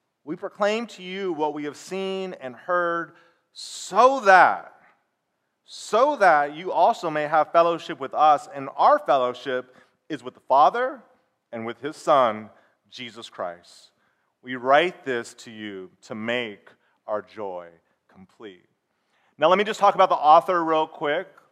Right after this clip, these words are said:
The author is John. If you don't know much of his life, Jesus, Jesus lived approximately thirty-three years,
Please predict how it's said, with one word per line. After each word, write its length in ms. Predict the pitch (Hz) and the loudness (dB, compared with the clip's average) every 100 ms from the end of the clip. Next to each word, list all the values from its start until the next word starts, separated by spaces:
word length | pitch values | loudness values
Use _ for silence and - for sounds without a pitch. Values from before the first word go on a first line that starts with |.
| _ | _
The 80 | 123 | 0
author 600 | 143 139 180 - 160 156 - _ _ | 2 4 4 4 -2 -2 -6 _ _
is 480 | 151 143 139 131 - _ _ _ | -4 -2 -2 -6 -18 _ _ _
John. 460 | 110 143 117 98 - | 0 2 2 -2 -8
If 80 | 135 | -6
you 80 | 202 | 2
don't 140 | 202 | 6
know 160 | 190 185 | 6 6
much 160 | 180 | 4
of 80 | 170 | 2
his 220 | 165 135 | -8 -6
life, 280 | 156 180 160 | 0 2 0
Jesus, 400 | 127 160 151 156 | -6 -10 -10 -12
Jesus 440 | - 170 170 165 | -10 -10 -10 -12
lived 260 | 165 151 156 | -4 -2 -2
approximately 640 | 151 170 165 - 160 151 | 0 2 2 0 -8 -8
thirty-three 600 | 151 - 156 170 196 196 | -10 -6 -6 -6 -10 -12
years, 600 | 196 127 104 131 143 - | -8 -8 -10 -12 -20 -20